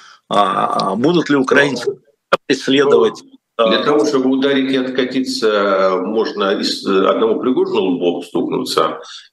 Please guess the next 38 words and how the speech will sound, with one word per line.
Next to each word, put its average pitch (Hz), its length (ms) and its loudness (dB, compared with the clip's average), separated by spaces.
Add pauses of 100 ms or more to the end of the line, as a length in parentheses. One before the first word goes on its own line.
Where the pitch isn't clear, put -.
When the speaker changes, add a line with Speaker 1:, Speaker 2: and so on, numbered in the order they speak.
(100)
Speaker 2:
Но 208 180 0
Speaker 1:
Да. - 180 2
Speaker 2:
для 104 140 2
того, 131 120 2
чтобы - 300 -2
попытаться 104 680 0
что-то 104 280 -2
большее 131 360 0
сделать, 110 300 -2
конечно, 95 300 -2
нужно 87 180 0
более 87 240 0
существенные - 580 -4
силы. - 300 -8 (640)
Speaker 1:
Ну, 143 400 0 (880)
я 104 300 4
это 101 300 0
как 87 280 -2
бы 90 180 -6 (380)
не 131 100 2
знаю, 131 300 2
сколько - 280 -8
нужно 90 260 -6
сил. - 180 -8 (380)
А 107 400 4 (100)
история 151 420 2
заключается 117 720 0
вот 123 200 2
в - 60 -12
чём, 196 320 -2
как 120 200 -2
мне 120 140 0
кажется, 101 400 -2
да, 160 180 0
что 147 220 -8
мы 123 140 -2
видим, 131 420 -2 (500)
а, 107 1080 0